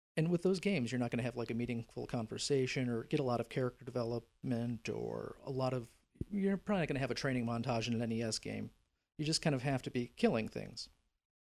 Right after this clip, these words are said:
And right now we've got a whole generation of people that kinda grew up doing that. So it feels like, well,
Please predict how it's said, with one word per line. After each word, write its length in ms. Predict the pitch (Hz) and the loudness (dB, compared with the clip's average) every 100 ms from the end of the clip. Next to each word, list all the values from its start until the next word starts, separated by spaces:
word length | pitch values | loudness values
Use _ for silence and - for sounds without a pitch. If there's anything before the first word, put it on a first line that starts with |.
| _ _ - - | _ _ -14 0
And 240 | 160 160 - | 2 0 -2
right 180 | 170 185 | -2 0
now 160 | 180 190 | 0 0
we've 140 | 143 | 0
got 160 | 135 127 | 0 0
a 40 | |
whole 180 | 139 131 | 2 0
generation 520 | 139 127 131 139 127 | 0 0 0 0 -2
of 120 | 110 | -2
people 420 | - 117 120 117 - _ _ _ _ _ _ 127 | -4 -4 -4 -6 -10 _ _ _ _ _ _ -2
that 340 | 127 123 113 - | 0 0 -2 -8
kinda 300 | - 127 123 - - | 0 2 2 -2 -10
grew 300 | - 139 127 | 2 2 4
up 200 | 123 - - _ - | 0 -2 -20 _ 0
doing 360 | 220 156 117 | 4 4 2
that. 320 | 117 117 - | -2 -4 -2
So 140 | - 139 | 2 2
it 120 | - | 2
feels 320 | 160 147 135 | 2 2 2
like, 380 | 123 120 120 - _ - | 2 0 -2 -10 _ -4
well, 540 | 196 202 160 151 147 | 2 4 4 2 0